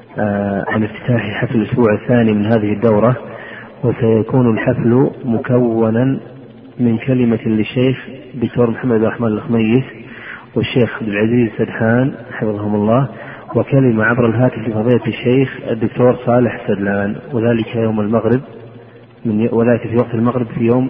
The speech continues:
الجمعة. فضيلة الشيخ حفظك الله،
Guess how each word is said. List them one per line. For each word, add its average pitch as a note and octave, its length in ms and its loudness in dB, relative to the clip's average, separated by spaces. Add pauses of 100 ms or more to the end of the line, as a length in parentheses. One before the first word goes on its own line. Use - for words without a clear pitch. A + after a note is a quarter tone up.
الجمعة. F#2+ 420 -4 (3000)
فضيلة B2 300 2
الشيخ B2 340 0
حفظك A2 400 0
الله، A#2 320 2